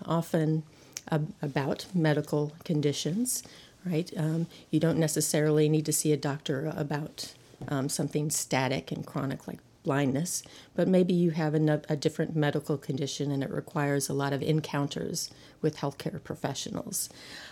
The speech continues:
Um, so, um, dis-, disability s-, scholars are interested in these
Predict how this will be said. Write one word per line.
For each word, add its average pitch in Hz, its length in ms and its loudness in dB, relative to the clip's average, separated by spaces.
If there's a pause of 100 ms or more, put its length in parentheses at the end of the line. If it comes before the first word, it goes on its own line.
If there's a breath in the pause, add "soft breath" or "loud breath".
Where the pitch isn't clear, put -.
(160 loud breath)
Um, 151 400 6 (1160 loud breath)
so, 175 320 8 (240)
um, 165 340 6 (880)
dis-, 233 220 4
disability 202 880 8
s-, - 160 0 (680)
scholars 160 720 4
are 156 260 4
interested 175 560 4
in 151 160 6
these 143 380 2